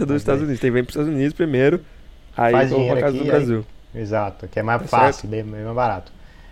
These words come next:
Speaker 2: Mas é isso, rapaziada. Brigadão aí todo mundo que tá acompanhando a gente. Espero que vocês estejam aproveitando aí essa sequência do Fala Memo. Desculpa aí que a gente atrasou umas, umas semanas atrás aí. A gente,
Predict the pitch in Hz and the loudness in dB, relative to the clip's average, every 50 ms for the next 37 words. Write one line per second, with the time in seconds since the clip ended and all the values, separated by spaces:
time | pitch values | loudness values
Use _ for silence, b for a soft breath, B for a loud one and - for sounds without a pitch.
0 | b b b - 123 127 147 190 202 180 180 175 156 175 165 165 180 165 151 151 | b b b -2 0 2 4 4 4 4 2 2 2 2 4 4 4 4 4 4
1 | 160 160 165 156 143 156 156 151 151 151 143 156 143 135 131 127 127 139 147 151 | 4 4 4 4 4 4 4 6 4 4 4 2 0 0 0 0 0 0 0 0
2 | 143 147 143 - - - 123 120 123 123 117 123 127 120 123 123 113 113 127 135 | 0 -2 -4 -4 -4 -2 -2 -2 -2 -4 -4 -4 -4 -2 -2 -4 -4 -4 -4 -4
3 | 143 139 - 143 139 131 - - - - - 113 113 117 - - 117 110 - 120 | -6 -6 -6 -8 -8 -8 -12 -18 -20 -10 -6 -6 -6 -6 -6 -8 -10 -8 -6 -4
4 | 117 113 110 107 - - - - - 131 120 127 123 143 135 120 120 117 - 123 | -4 -4 -4 -6 -8 -12 -14 -10 -8 -6 -6 -4 -4 -4 -4 -2 -4 -4 -4 -6
5 | 117 113 113 117 123 123 117 - b b b b b - 113 101 107 - - 120 | -6 -4 -4 -4 -4 -4 -6 -8 b b b b b -16 -14 -14 -14 -8 -8 -8
6 | 117 - - 120 117 113 - 120 110 107 - 117 117 113 107 113 120 123 123 120 | -8 -4 -4 -4 -4 -4 -6 -8 -8 -6 -6 -4 -4 -2 -2 -2 -2 -2 -2 -4
7 | 110 110 110 - - 127 117 - 120 113 117 - 120 110 113 113 - 123 113 110 | -6 -10 -14 -10 -8 -8 -4 -2 -2 -4 -2 -4 -6 -6 -6 -8 -8 -6 -4 -4
8 | 107 101 - - 110 104 107 101 117 117 110 110 - - 113 110 110 - 113 107 | -4 -4 -4 -4 -4 -4 -4 -4 -6 -6 -6 -8 -10 -10 -10 -10 -8 -8 -10 -8
9 | 110 113 113 104 107 98 - 107 110 110 107 101 107 110 117 120 123 117 113 113 | -6 -8 -6 -6 -8 -8 -6 -6 -6 -6 -6 -6 -6 -6 -6 -4 -6 -6 -6 -8
10 | - - 117 110 101 | -8 -6 -6 -6 -6